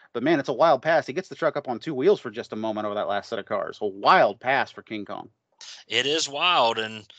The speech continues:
Speaker 2: we'll see how fast he can keep going throughout the rest of the night. But in the meantime, we've got Bigfoot and Carolina Crusher, two strong,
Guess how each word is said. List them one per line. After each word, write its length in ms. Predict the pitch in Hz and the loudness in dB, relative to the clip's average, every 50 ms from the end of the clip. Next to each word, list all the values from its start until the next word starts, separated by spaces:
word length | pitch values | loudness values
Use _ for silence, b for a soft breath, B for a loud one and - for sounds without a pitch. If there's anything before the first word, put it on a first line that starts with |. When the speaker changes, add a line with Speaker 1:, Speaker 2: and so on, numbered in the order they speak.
| B B B B B B | B B B B B B
Speaker 2:
we'll 160 | - 120 131 127 | -8 -4 -2 -2
see 240 | - 156 147 143 | 0 0 -2 -2
how 340 | 123 127 139 143 143 139 131 | -2 -2 -2 -2 -2 -4 -6
fast 460 | - - - 147 139 135 135 - - | -8 -10 -8 -4 -2 0 0 0 -2
he 60 | 147 143 | -4 -6
can 160 | - 127 117 | -10 -12 -12
keep 240 | - - 147 - - | -10 -10 -10 -10 -8
going 260 | 120 127 139 139 123 | -8 -8 -8 -8 -8
throughout 320 | - - 127 131 131 - | -10 -10 -8 -8 -8 -8
the 80 | - 117 | -10 -10
rest 240 | 127 135 - - - | -8 -6 -4 -4 -6
of 60 | 117 | -6
the 60 | 107 | -8
night. 300 | 107 123 143 165 156 127 | -10 -8 -6 -6 -6 -6
But 140 | - 107 107 | -8 -8 -10
in 80 | 113 120 | -8 -8
the 60 | 120 | -6
meantime, 580 | 123 151 180 180 - 131 107 107 107 104 104 _ b b b b b b b b - | -6 -8 -6 -4 -4 -2 0 0 -2 -2 -4 _ b b b b b b b b -12
we've 120 | 117 117 | -12 -8
got 260 | - 135 117 107 _ - | -4 -4 -6 -6 _ -4
Bigfoot 480 | 131 139 139 - - - 170 170 123 | -4 -4 -4 -4 -4 -4 -4 -4 -4
and 100 | 117 107 | -6 -10
Carolina 540 | - - - 131 135 139 135 135 131 123 120 | -10 -8 -6 -6 -4 -4 -2 -2 -2 -2 -4
Crusher, 420 | - - 139 139 147 - - 120 104 | -6 -6 -6 -4 -4 -4 -4 -6 -6
two 440 | - - - 147 147 151 151 156 - B B B B | -6 -8 -6 -4 -4 -4 -4 -6 -8 B B B B
strong, 760 | B - - - - 131 127 127 135 143 147 156 160 175 175 | B 0 0 0 0 -2 -2 0 0 0 -2 -4 -6 -8 -14